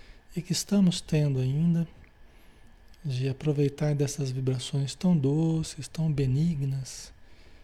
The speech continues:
porque cada vez que nos lembramos de Ti, Senhor, nosso coração se enche de alegria, a nossa alma exulta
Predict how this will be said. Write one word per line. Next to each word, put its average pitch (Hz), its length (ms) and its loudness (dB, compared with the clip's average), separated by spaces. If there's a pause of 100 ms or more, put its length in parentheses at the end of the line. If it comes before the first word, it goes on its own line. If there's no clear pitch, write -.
(140)
porque - 180 -4
cada 165 280 2
vez 151 240 2
que - 120 -2
nos 147 160 2
lembramos 135 500 2
de 120 140 -4
Ti, - 300 -4
Senhor, 120 500 -4
nosso 139 300 -6
coração 135 460 -4
se - 200 -6
enche 147 400 0
de 120 100 -4
alegria, 127 600 -2 (1200)
a 143 60 -4
nossa 139 320 -4
alma 143 320 2
exulta 160 580 0